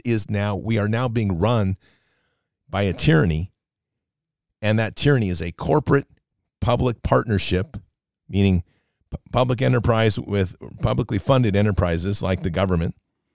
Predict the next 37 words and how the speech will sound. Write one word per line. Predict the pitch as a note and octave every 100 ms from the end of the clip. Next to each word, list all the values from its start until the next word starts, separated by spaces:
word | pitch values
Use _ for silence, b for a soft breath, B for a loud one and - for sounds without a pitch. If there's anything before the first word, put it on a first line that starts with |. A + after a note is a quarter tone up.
| _ _
and | F2+ F2+
its | -
four | - A#2
thousand | G#2+ G#2+ G#2 G2 F#2
appointed | - A2+ G#2 F#2+ F2 -
directors | G2 G2 G2 F#2+ G2+ F2+
of | E2
four | - A2+ G#2
hundred | A2 F#2+
and | F2+ -
thirty-nine | G#2+ G2+ F#2 F2+ F#2 F2 - _ _ _ _
agencies | G2+ G2+ G2+ F#2 G2+ F#2+ -
and | F#2 -
two | A#2+
point | - G2+ E2
nine | G2 G2
million | F#2+ G2 F#2
employees | E2+ D#2+ B2 B2 E2+ F2 - - _ _ _ _ _ _ _ _
that | G2
have | G2+
decided | G2+ - A2 A#2+ G#2
amongst | G#2 A2 -
themselves | G2+ - B2 A2+ G2+ F2
that | E2+
they | G#2+ B2
can | - A2+
dictate | A#2 A#2 - A2 -
all | G#2+ A#2
things | A2+ A#2 G#2
to | -
the | G2+
country. | F#2+ C3 C#3 G2 F2+
The | F#2
country | A#2+ A#2+ G#2
should | - - F#2
get | F#2+
no | G2 B2